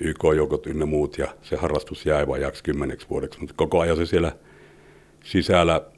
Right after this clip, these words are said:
paloi, jotta siihen pitää takaisin. Ja sitten kun tänne pääsi asettumaan takaisin, niin, ja sai nämä asiat sille, jotta on, oli aikaa, niin heti alkoi uudelleen se harrastus ja aktiivisesti alkoikin.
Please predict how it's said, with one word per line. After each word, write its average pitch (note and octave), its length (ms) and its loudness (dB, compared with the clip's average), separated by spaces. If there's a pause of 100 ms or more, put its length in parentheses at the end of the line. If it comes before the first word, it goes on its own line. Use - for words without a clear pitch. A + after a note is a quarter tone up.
(400)
paloi, D#2+ 360 4
jotta - 200 -6
siihen D2 180 -4
pitää - 260 -4
takaisin. C#2+ 440 -2
Ja C#2+ 100 -2 (300)
sitten - 560 -4 (680)
kun D#2 160 -8
tänne E2+ 200 2
pääsi - 340 -2
asettumaan D#2+ 480 0
takaisin, D#2 440 0
niin, C2+ 240 -6 (880)
ja D2+ 100 0
sai D2+ 220 2
nämä D2+ 180 0
asiat D#2 500 -2 (420)
sille, E2 320 -2
jotta D2+ 260 -2
on, D#2+ 80 0 (180)
oli F2 120 4
aikaa, D#2+ 440 2
niin C#2+ 200 -4 (600)
heti E2 340 2 (120)
alkoi D#2+ 320 0
uudelleen C#2+ 440 0
se E2 100 -6
harrastus D2 500 -4
ja C#2+ 160 -4 (480)
aktiivisesti D#2 840 -2
alkoikin. - 460 -4